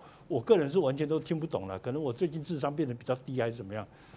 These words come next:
所以我个人也对自己觉得很担心了哈。他们讲的话我都听不懂了。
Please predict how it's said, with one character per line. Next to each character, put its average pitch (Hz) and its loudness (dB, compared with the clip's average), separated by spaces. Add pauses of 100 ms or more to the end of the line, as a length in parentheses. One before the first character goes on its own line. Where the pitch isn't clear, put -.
(140)
所 147 -4
以 - 0
我 127 0
个 170 4
人 143 0
也 120 0
对 139 -6
自 135 -10
己 113 -8
觉 120 -10
得 110 -6
很 98 -8
担 107 -4
心 101 -10
了 90 -10
哈。 90 -6
他 190 4
们 190 4
讲 151 4
的 143 0
话 165 4
我 127 6
都 139 -2
听 135 -6
不 131 -4
懂 90 -8
了。 98 -14